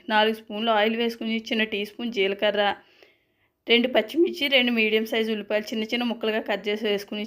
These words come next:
చిన్న టీ స్పూన్ సాల్ట్ వేసుకుని ఒకసారి కలుపుకోండి.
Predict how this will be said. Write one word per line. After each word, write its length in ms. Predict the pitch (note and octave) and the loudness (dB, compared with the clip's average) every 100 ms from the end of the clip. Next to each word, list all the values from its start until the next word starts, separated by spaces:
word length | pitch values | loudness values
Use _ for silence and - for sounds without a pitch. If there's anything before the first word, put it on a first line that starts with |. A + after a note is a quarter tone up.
| - | -2
చిన్న 140 | A#3 | -2
టీ 160 | A3+ G#3 | -2 -4
స్పూన్ 260 | G#3 - B3 | -6 -10 -10
సాల్ట్ 340 | - G3 F#3+ G#3 | 0 2 2 -2
వేసుకుని 440 | G#3 G#3 G3 G3 | -4 -4 -6 -6
ఒకసారి 460 | G3 A3 - G3 - | -6 -4 0 0 0
కలుపుకోండి. 540 | G#3 F#3+ - F3 E3 | -2 -2 -6 -8 -8